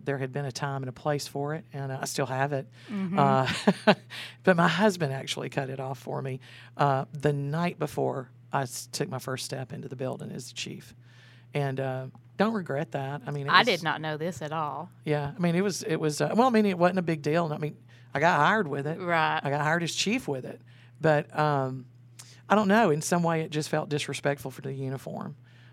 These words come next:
Speaker 1: Uh, something a little too trendy, something a little too personal, and certain, certainly something that would set you apart.
Speaker 2: Mm-hmm.
Speaker 1: And that's, that was not my job. And so, um, I just, I walked into the bedroom and I said, "You gotta cut it off." And he said,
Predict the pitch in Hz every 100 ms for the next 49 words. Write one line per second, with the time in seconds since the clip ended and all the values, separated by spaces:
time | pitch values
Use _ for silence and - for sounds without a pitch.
0 | - 135 131 127 139 - 160 156 151 151
1 | 139 135 127 139 - 143 131 131 123 143
2 | 139 139 135 - 131 - 135 - 131 131
3 | - - - 170 160 - 208 160 - -
4 | 190 151 - 147 139 139 143 - 151 -
5 | 131 - 143 131 131 - - 180 170 156
6 | 165 156 156 135 - - - 147 147 139
7 | 143 147 131 131 - - - - - -
8 | - - - 143 131 143 131 131 131 127
9 | 123 - - - - - - - 156 139
10 | - 156 139 139 - 143 143 - 147 135
11 | 135 156 131 127 131 - 135 - 143 143
12 | 127 131 131 135 143 139 123 127 131 127
13 | 123 120